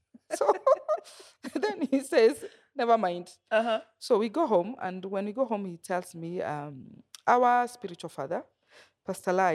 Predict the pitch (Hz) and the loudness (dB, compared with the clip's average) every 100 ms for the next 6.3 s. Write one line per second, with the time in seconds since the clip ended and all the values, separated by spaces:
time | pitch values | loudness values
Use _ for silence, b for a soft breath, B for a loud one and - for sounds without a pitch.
0 | 160 165 175 175 175 156 160 160 151 175 | 0 -6 -6 -6 -6 -8 -8 -10 -8 -10
1 | - 269 180 - 175 _ - 180 202 214 | -6 -4 -4 -6 -16 _ -16 -14 -14 -18
2 | B B _ 165 165 165 160 160 160 202 | B B _ -10 -6 -2 2 2 2 -2
3 | 254 202 175 202 165 175 - - 180 180 | -2 -2 2 4 4 -2 -18 -16 -14 -6
4 | - 254 185 160 202 185 156 175 175 180 | 0 2 2 2 0 0 -2 -4 -8 -4
5 | 175 175 - 175 156 165 165 151 165 170 | -4 -4 -8 -12 -2 -2 -2 -4 -6 -6
6 | 180 151 156 | -6 -8 -12